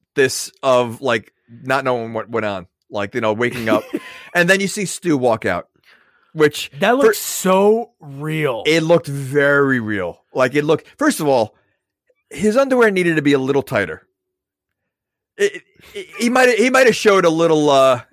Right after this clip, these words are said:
Speaker 1: <laughs> he might have showed a little undercarriage.
Speaker 2: Oh, there's a little ball hanging
Speaker 1: There
Speaker 2: out?
Speaker 1: might, there might have been. It was a little close. It was a little close.
Speaker 2: Oh, my
Speaker 1: But,
Speaker 2: God.
Speaker 1: uh, the fact that, like, he's, like, he's laughing because he's walking around in women's underwear, not realizing that he's got boobs.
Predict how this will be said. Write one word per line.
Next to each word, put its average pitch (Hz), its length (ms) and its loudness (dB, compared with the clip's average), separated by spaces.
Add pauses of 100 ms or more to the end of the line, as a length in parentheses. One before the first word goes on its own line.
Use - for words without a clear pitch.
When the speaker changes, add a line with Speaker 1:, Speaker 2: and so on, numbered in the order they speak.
(440)
Speaker 1:
<laughs> - 500 -20
he - 100 -12
might 285 180 0
have 277 120 -2
showed 226 220 2
a 202 40 2
little 180 300 0
undercarriage. 127 680 -4 (640)
Speaker 2:
Oh, 240 160 2
there's 202 220 2
a 196 80 -2
little 202 180 2
ball 185 300 0
hanging 220 240 -4
Speaker 1:
There 185 120 -2
Speaker 2:
out? 180 40 -2
Speaker 1:
might, 202 160 2
there 247 100 4
might 208 200 2
have 123 80 -6
been. 95 160 -12
It - 40 -20
was 233 140 -2
a 240 60 0
little 208 120 2
close. - 400 -6
It 170 60 -14
was 170 120 -8
a - 80 -20
little 127 120 -2
close. - 320 -14
Speaker 2:
Oh, 196 160 -6
my 123 240 -12 (160)
Speaker 1:
But, 180 220 4
Speaker 2:
God. 185 100 -2
Speaker 1:
uh, 190 60 2
the 196 120 -2
fact 262 280 4
that, 220 160 2
like, 190 220 0
he's, 185 220 -4
like, 175 140 0
he's 156 320 -4 (100)
laughing 165 520 2
because 139 260 -4
he's 131 160 -10
walking 151 260 -2
around 147 200 -2
in 135 140 -4
women's 135 280 -4
underwear, 117 520 -2 (180)
not 151 240 0
realizing 139 560 2
that 117 240 0
he's 117 140 -10
got 110 140 -2
boobs. 95 380 -12